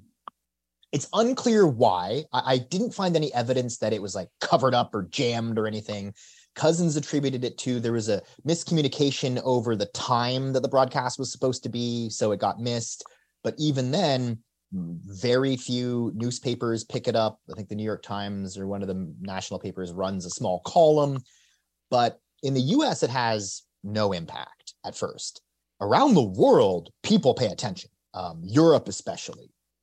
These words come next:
And then, <laughs> essentially,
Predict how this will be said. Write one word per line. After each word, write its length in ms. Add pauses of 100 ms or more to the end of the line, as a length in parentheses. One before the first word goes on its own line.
(380)
And 180
then, 440 (1800)
<laughs> 80 (400)
essentially, 760